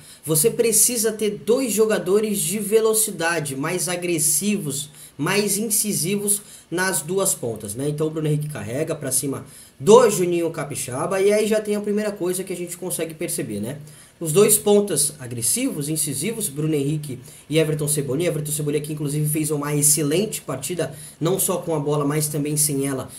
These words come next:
não só na parte ofensiva, mas também defensiva. Tá jogando muito, inclusive, nas mãos do Tite. O Bruno Henrique que tinha acabado de entrar,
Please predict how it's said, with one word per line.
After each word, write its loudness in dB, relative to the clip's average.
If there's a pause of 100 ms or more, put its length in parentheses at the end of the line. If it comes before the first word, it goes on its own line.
(120)
não 2
só 0
na 0
parte -4
ofensiva, -2
mas -4
também -4
defensiva. -4 (180)
Tá -2
jogando 6
muito, 4
inclusive, -4
nas -2
mãos 0
do -2
Tite. -4 (320)
O -2
Bruno 4
Henrique 6
que -12
tinha 0
acabado 0
de -2
entrar, -2